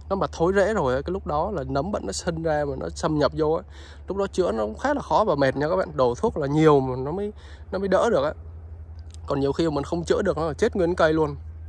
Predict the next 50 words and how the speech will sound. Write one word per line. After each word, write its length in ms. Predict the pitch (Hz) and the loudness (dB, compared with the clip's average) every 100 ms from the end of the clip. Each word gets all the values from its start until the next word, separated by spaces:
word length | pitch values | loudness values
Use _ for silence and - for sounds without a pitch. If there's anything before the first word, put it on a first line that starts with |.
| - - - - - | -14 -16 -16 -12 -6
Thế 80 | |
cho 100 | 180 156 | 0 2
nên 160 | 156 | 4
là 80 | 139 | 2
bởi 240 | 135 120 | 0 -2
vì 120 | 123 139 | -4 -4
tại 160 | 139 | -6
sao 300 | - 156 147 | -4 0 0
á, 80 | 180 - - | -2 -6 -6
trong 240 | - 165 165 | -2 0 0
cái 120 | 196 | 0
giai 200 | 185 160 | 0 2
đoạn 200 | 165 160 - - - - - - | 0 0 -4 -16 -16 -16 -14 -8
mà 220 | 131 120 | -4 -2
nuôi 360 | 123 156 165 156 | 0 0 -2 0
trái 300 | 147 139 196 | 0 2 0
á, 120 | 220 214 - - - - - - | -4 -10 -16 -18 -18 -18 -18 -12
có 120 | 202 | -6
rất 180 | 214 - | -2 0
là 60 | 147 | 0
nhiều, 600 | 139 135 123 127 127 127 - - - - - - | 2 2 2 0 -2 -8 -12 -14 -14 -14 -16 -6
rất 120 | 254 - | -2 2
là 60 | |
nhiều 220 | 143 139 | 4 4
người 420 | 135 135 139 131 123 | 4 4 4 4 2
mình 200 | 123 127 | -2 -2
không 160 | 180 | -2
có 100 | 180 - | -2 0
quan 200 | 175 175 | 0 2
tâm 200 | 175 170 | 2 2
tới 100 | 202 | -2
cái 100 | 220 | -4
việc 200 | 156 - | -4 -4
là 40 | |
mình 160 | 123 120 | -4 -4
phải 160 | - 110 | -6 -2
tưới 160 | 156 196 | 2 2
thuốc 180 | 240 170 | 0 -2
nấm, 240 | 147 233 - | -2 -2 -8
thuốc 140 | - - | -8 -4
bệnh. 140 | 160 - - - - - - - - - - - - - - - | -4 -4 -10 -10 -10 -10 -10 -10 -12 -12 -10 -10 -10 -12 -10 -8
Đó, 80 | 185 | -4
cho 100 | 170 | 2
nên 160 | 170 156 | 4 4
là 80 | 131 123 - - | 2 -4 -8 4
tưới 180 | 190 214 | 8 8
thuốc 160 | 254 214 | 4 0
nấm, 120 | 190 | 0
thuốc 160 | 233 | 0
bệnh 120 | 185 | -2